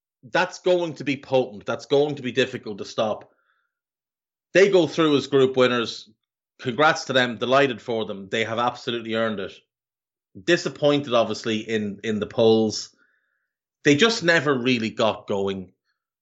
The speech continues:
The poor first game against Slovakia, Lewandowski struggled. He did have two good games against Spain and now Sweden. But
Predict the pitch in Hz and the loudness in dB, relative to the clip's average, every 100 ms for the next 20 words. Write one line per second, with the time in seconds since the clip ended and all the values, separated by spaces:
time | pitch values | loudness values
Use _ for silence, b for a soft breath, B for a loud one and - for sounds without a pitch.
0 | _ _ _ _ _ _ _ 107 - 180 | _ _ _ _ _ _ _ -20 0 6
1 | 208 196 170 135 - 127 120 117 110 113 | 6 4 0 0 0 0 2 -2 -6 -6
2 | 104 - 107 113 107 113 107 107 120 131 | -6 -6 0 0 0 -4 -2 -2 0 2
3 | 139 123 123 110 - 104 - - 113 104 | 2 0 -2 -2 -6 -12 -8 -2 -2 2
4 | 107 - 117 113 180 151 139 - 131 117 | 0 -2 -6 0 2 2 0 -2 -2 -2
5 | 110 117 107 104 95 - - b b b | -4 -2 -2 -4 -6 -10 -14 b b b
6 | 98 113 - - 123 113 113 104 104 101 | 0 0 0 -4 0 2 2 0 -2 -4
7 | - - 120 110 95 92 - b b b | -4 0 2 2 -2 -10 -14 b b b
8 | b b b _ _ _ _ _ - 120 | b b b _ _ _ _ _ 0 0
9 | 92 | -2